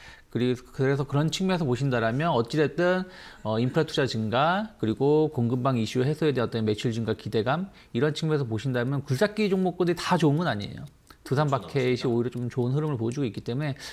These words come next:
Speaker 1: 저는 박스권 상단까지의 추가적인 상승 기대해 볼 수 있다 생각하고 있습니다.
Speaker 2: 좋습니다. 첫 번째 종목으로 두산마켓을 주셨습니다. 리오프닝이 된다는 건 결국엔 일터로,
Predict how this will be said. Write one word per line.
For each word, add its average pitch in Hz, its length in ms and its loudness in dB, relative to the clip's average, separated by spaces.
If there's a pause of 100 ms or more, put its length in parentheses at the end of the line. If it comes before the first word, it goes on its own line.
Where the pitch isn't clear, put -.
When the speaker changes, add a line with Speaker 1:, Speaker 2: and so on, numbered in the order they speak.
(120)
Speaker 1:
저는 147 200 -2
박스권 185 340 -2
상단까지의 165 840 0
추가적인 156 340 -4
상승 139 340 -2
기대해 131 260 0
볼 127 100 -4
수 - 80 -8
있다 - 140 -6
생각하고 131 300 -6
있습니다. - 360 -20
Speaker 2:
좋습니다. 208 440 -6
첫 165 100 -14
번째 190 320 -2
종목으로 160 400 -8
두산마켓을 156 840 -4
주셨습니다. 87 640 -8
리오프닝이 202 640 -2
된다는 160 480 -6
건 196 320 -4 (360)
결국엔 151 460 -4
일터로, 185 760 -4